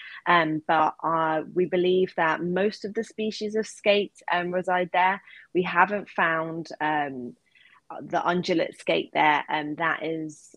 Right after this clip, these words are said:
uh, a beautiful, um, skate. It looks, um, it's also called, like, a painted skate. Um, that's now reduced to a really small population in Tralee Bay, um, on the, um, west coast of Ireland.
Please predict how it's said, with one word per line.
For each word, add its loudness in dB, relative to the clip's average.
uh, -8
a -6
beautiful, -4
um, -2
skate. -6
It -2
looks, -6
um, -6
it's -16
also 0
called, -6
like, -4
a -8
painted -6
skate. 0
Um, 2
that's 4
now 4
reduced 0
to -4
a -2
really 0
small -2
population -4
in -6
Tralee -2
Bay, 2
um, 0
on 2
the, -4
um, -2
west -6
coast -8
of -8
Ireland. 0